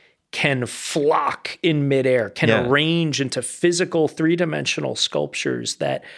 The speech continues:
Speaker 1: form a physical shape, that are tactile, that are something that you can touch and feel, but also can animate with this wild level of fidelity and sophistication.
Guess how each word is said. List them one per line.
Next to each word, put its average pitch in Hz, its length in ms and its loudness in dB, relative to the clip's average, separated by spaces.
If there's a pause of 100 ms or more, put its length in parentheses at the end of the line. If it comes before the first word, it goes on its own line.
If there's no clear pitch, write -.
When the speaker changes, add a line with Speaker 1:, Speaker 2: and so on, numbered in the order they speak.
(260)
Speaker 1:
form 156 400 2
a 131 60 2
physical 180 640 0
shape, - 340 0
that 127 160 -2
are 123 80 -8
tactile, 151 960 -4
that 143 180 -8
are 139 60 -6
something 170 380 0
that 143 80 -6
you 147 160 -10
can - 180 -6
touch - 400 -6
and 143 160 -4
feel, 180 580 2 (300)
but 139 100 0
also 143 300 2
can 139 220 -4
animate 151 500 0
with 131 160 -4
this 127 220 -2
wild 151 640 2
level 139 360 0
of 113 140 -2
fidelity 127 1000 -2
and 117 140 -6
sophistication. - 1120 -6